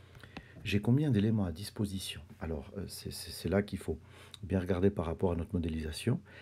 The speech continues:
Les éléments que j'ai à disposition sont « appartient » et « n'appartient pas ». Et je les choisis combien de fois ? Eh bien, je les choisis ici dans l'exemple trois fois. De manière générale, je le choisis n fois, puisqu'il y a n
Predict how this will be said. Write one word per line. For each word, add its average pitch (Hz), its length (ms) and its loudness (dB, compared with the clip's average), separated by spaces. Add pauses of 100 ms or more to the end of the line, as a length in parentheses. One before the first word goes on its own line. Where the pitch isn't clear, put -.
(140)
Les 87 260 2
éléments 135 340 6
que 101 100 2
j'ai 104 120 2
à 104 80 2
disposition 92 800 0
sont « 127 300 2 (340)
appartient » - 460 -4
et « 139 160 4
n'appartient 104 580 0
pas ». - 140 -6 (1400)
Et 113 260 6
je 98 140 2
les 98 80 6
choisis 90 440 0
combien 123 360 4
de 98 80 0
fois ? 107 340 2 (380)
Eh 98 40 -2
bien, 101 120 6
je 90 80 2
les 87 100 0
choisis 87 500 0
ici 123 360 0
dans 98 140 4
l'exemple 92 540 0
trois - 260 -2
fois. 101 340 0 (560)
De 98 100 4
manière 104 300 6
générale, 85 420 0
je 95 140 -2
le 78 80 -4
choisis 82 400 -4 (320)
n 123 200 6
fois, 92 360 -2
puisqu'il - 340 -8
y 95 80 2
a 104 100 -2 (120)
n 104 320 4